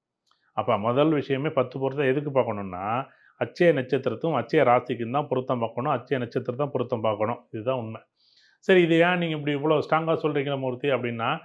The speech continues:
நான் ஒண்ணே ஒண்ணு விஷயம் சொல்றேன். இப்ப திருமணம் ஆனவங்க எத்தனையோ பேர் வீட்ல இருக்கிறீங்கல்ல, என்ன பண்றோம்? அவங்க வாழ்க்கையில் நடந்தது. இப்போ உதாரணமா ஒரு ப-, ஒரு பையனோட அப்பாவோ, பையனோட அம்மாவோ,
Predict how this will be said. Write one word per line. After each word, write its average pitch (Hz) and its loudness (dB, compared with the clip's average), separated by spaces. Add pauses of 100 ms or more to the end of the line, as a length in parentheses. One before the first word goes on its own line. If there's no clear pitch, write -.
(240)
நான் 143 2
ஒண்ணே 147 0
ஒண்ணு 185 2
விஷயம் 127 -2
சொல்றேன். 95 -8 (140)
இப்ப 131 -4
திருமணம் 160 0
ஆனவங்க 147 0
எத்தனையோ 147 -2
பேர் 131 0
வீட்ல 120 0
இருக்கிறீங்கல்ல, 101 -4 (400)
என்ன 151 -2
பண்றோம்? 139 -2 (300)
அவங்க 190 4
வாழ்க்கையில் 160 2
நடந்தது. 110 -2
இப்போ 143 2
உதாரணமா 135 2 (180)
ஒரு 135 0
ப-, 123 -4 (260)
ஒரு 160 4
பையனோட 156 2
அப்பாவோ, 139 4
பையனோட 135 2
அம்மாவோ, 110 0